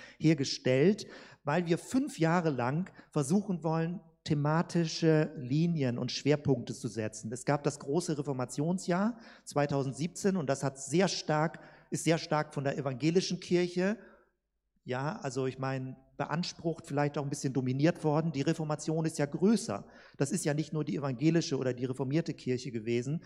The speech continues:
sondern auch die ganzen Täuferbewegungen. Aber das fällt häufig unter den Tisch. Und damit das auch ein bisschen in die Öffentlichkeit kommt und inhaltlich bearbeitet wird, wird es also jetzt diese fünf Themenjahre geben, wo gestern die Eröffnung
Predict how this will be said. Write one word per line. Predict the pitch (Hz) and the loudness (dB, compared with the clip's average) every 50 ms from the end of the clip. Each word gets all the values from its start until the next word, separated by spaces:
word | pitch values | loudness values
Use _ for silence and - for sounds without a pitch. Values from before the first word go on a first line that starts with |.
| - - - | -12 -20 -12
sondern | - - 151 139 143 147 175 | -6 -4 -2 0 0 0 -2
auch | 151 143 135 | -2 -4 -4
die | - 143 | -4 -4
ganzen | 123 139 139 139 - - 135 | -4 -4 -4 -4 -6 -8 -6
Täuferbewegungen. | - - 156 180 175 170 131 117 113 - 120 117 117 120 120 135 143 147 | -2 2 2 2 2 2 0 -2 -2 -4 -2 -2 -2 0 -2 -2 -2 -4
Aber | - 123 127 120 | -4 -4 -4 -2
das | 135 139 135 - | -2 -2 -4 -4
fällt | - - 151 147 147 - - | -4 -2 -2 -2 -2 -4 -4
häufig | 127 131 - - 160 - - | -4 -4 -4 -4 -6 -12 -10
unter | 156 127 - 135 | -10 -8 -8 -8
den | 131 - | -8 -6
Tisch. | - 143 127 - - - - - - - - - - - - - | -4 -4 -4 -4 -6 -10 -16 -18 -20 -20 -20 -20 -20 -20 -14 -8
Und | - 160 139 | -6 -4 -2
damit | 165 156 170 208 202 - - | -2 0 0 0 0 0 0
das | 170 208 208 - - | 2 2 0 -2 -2
auch | 170 190 202 - | -2 -2 0 0
ein | 202 175 | 0 2
bisschen | 185 190 - - 180 175 | 2 2 2 2 0 2
in | 170 151 | 0 -2
die | 160 - | -2 -2
Öffentlichkeit | - 170 - - 147 147 131 - - - 131 127 127 - | -2 -2 -4 -4 -6 -6 -8 -8 -8 -8 -6 -6 -6 -6
kommt | - - 139 143 160 - | -6 -6 -4 -4 -4 -4
und | - 131 120 | -4 -4 -2
inhaltlich | - 156 151 151 143 143 147 131 - | -2 0 0 0 -2 -2 -6 -8 -6
bearbeitet | - - - 135 135 135 135 127 - 123 - - | -6 -4 -4 -2 -2 -2 -2 -4 -4 -8 -10 -6
wird, | - 123 123 123 127 - - - | -2 0 0 0 -2 -4 -12 -16
wird | - 117 120 139 143 139 | -6 0 0 0 0 -2
es | 127 - - | -10 -10 -8
also | - 120 113 117 | -8 -8 -6 -6
jetzt | 117 107 120 117 - - - | -6 -4 -6 -6 -6 -8 -8
diese | 131 113 120 120 | -6 -4 -4 -4
fünf | 113 - - 147 131 135 135 - - - _ _ _ _ _ _ - | -4 -4 -2 -2 -2 -2 -2 -8 -12 -20 _ _ _ _ _ _ -2
Themenjahre | - 170 190 208 214 196 156 120 120 120 123 123 113 131 120 | 2 4 4 6 6 4 2 2 0 0 0 0 0 -2 -2
geben, | - 135 127 131 131 147 156 160 - - - - - - _ - | 0 0 0 0 0 0 -2 -2 -4 -10 -20 -20 -20 -20 _ -4
wo | 143 147 143 147 - - - - - - | 0 0 2 0 0 -4 -8 -18 -6 0
gestern | 143 143 143 - - 151 143 139 139 143 - - | 0 0 0 0 -2 -2 -2 -2 -4 -6 -10 -12
die | - 135 131 - | -10 -8 -8 -6
Eröffnung | - 123 - - 127 - - - 123 120 120 120 120 | -6 -6 -4 -6 -6 -6 -6 -4 -4 -4 -4 -4 -8